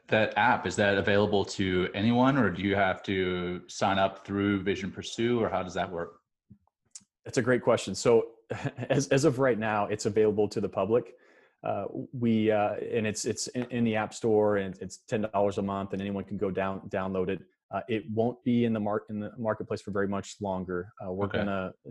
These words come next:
Speaker 2: take it, take it off the marketplace and make it a part of the training. And, and the reason is we designed it really to be,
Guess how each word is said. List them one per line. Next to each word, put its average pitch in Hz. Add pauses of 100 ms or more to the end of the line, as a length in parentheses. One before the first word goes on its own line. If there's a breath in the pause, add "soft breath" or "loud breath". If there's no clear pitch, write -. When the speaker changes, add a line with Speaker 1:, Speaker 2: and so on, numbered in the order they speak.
Speaker 2:
take 110
it, 104
take 107
it -
off 98
the 107
marketplace 95
and 98
make 98
it 98
a 92 (120)
part 104
of 98
the 95
training. 98
And, 117
and 127
the 120
reason 127
is 110
we 120
designed 117
it 98
really 107
to 98
be, 101